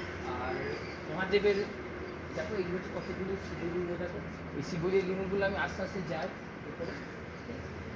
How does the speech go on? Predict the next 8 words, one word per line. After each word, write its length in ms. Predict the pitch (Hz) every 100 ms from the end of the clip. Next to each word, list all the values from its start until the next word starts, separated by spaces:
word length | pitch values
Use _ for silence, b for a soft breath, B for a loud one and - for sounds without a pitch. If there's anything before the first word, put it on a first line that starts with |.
| - - - - - - - - - - - -
তো 100 | 165
এই 120 | 185
দেখো 240 | 190 196 214
শিবলিঙ্গ। 840 | - - - 160 165 175 180 202 - - - - - - - - - - - - - - - - - - - - - -
ওম 540 | 151 170 208 220 226 220
নমঃ 360 | 175 165 190
শিবায়। 800 | 190 - 151 139 127 123 113 - - - - - - - - - - - - - - - - - - - - - -
চলো, 180 | - 160